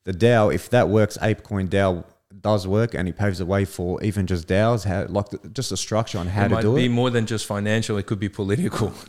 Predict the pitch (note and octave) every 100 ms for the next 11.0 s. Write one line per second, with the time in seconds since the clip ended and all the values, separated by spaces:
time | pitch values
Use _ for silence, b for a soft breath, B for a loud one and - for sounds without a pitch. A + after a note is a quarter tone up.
0 | - - - C#3 G#2+ A2 G3 - - C#3+
1 | C#3+ A#2+ D#3 F3 F#2+ A2 G#2 G#2 A#2 A2+
2 | A2+ C3 C3 A2 G#2+ G#2 G2 E2+ A2 -
3 | C3 B2 A#2 G#2+ A2 G#2 F#2+ F2+ - -
4 | G2+ G2 A2 G#2+ F#2+ C3+ - - G#2+ G2+
5 | G2 F2+ - G2 G2 G2 D#2+ F#2+ F#2+ F#2
6 | F#2 F2+ - - - - - G#2 - G2+
7 | G#2+ G#2+ b b b b G#2 A#2 C3+ C3
8 | - G#2+ - - E2+ - A#2 B2 C#3+ F#3+
9 | - A#2 G#2+ D3+ - _ _ G2 G2+ G2
10 | G2+ - - - F#2 G2+ F#2+ D2 - -